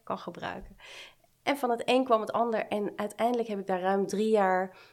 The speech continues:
eh, een dagelijkse, eh, eh, ochtendshow gepresenteerd. Waarbij, ja, ik dus eigenlijk alles heb geleerd.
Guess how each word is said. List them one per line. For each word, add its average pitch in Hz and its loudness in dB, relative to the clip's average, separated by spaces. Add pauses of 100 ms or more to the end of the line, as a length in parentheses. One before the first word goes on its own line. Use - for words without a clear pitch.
(140)
eh, 180 0
een 185 2
dagelijkse, 175 -2
eh, 165 -8 (100)
eh, 170 -14 (420)
ochtendshow 180 -6
gepresenteerd. - -10 (600)
Waarbij, 165 -2 (380)
ja, 165 -14
ik 190 -12
dus - -6 (160)
eigenlijk 196 2 (120)
alles 220 2
heb 180 -6
geleerd. 180 -4